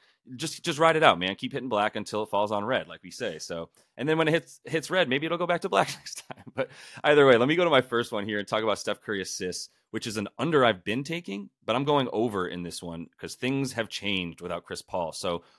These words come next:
over five and a half dimes for Wardell, Steph, and Curry. He's, look at the,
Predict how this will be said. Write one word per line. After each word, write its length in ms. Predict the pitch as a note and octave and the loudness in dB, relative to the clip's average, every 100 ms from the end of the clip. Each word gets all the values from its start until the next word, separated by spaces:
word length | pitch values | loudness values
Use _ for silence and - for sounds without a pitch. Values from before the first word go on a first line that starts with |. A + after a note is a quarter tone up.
| _ | _
over 180 | B2 C3 | 0 0
five 280 | - B2+ B2 | 2 2 2
and 80 | A#2 | -2
a 40 | |
half 380 | - G#2+ G#2+ - | -4 -4 -6 -4
dimes 560 | F#2+ F#2+ E2 F#2 B2+ - _ _ | -2 -2 -2 -10 -14 -18 _ _
for 120 | G#2 | -10
Wardell, 380 | F#2+ G2+ G2 G2 | -2 0 2 0
Steph, 260 | F#2+ G2+ F#2+ | 0 -4 -6
and 100 | F2 | -10
Curry. 400 | - F2+ E2+ E2 _ _ _ _ | -8 -6 -6 -10 _ _ _ _
He's, 500 | - C3 C3+ A2+ - | -10 -4 -2 -2 -6
look 320 | C3 C3 C#3+ | -8 -2 0
at 80 | D#3 | 2
the, 160 | D3 | -2